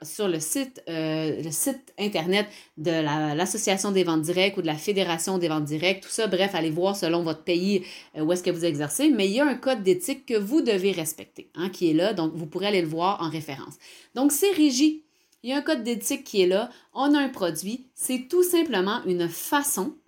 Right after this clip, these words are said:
de livrer un produit ou un vrai service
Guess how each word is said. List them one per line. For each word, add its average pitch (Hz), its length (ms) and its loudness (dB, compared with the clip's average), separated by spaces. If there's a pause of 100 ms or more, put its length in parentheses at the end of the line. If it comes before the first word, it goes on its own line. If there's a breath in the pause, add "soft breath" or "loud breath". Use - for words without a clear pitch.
(420)
de 180 220 0
livrer 233 580 2 (100)
un 233 140 -4
produit 151 500 -4 (380)
ou 349 240 8
un 214 80 0
vrai 156 200 -6
service 151 600 -8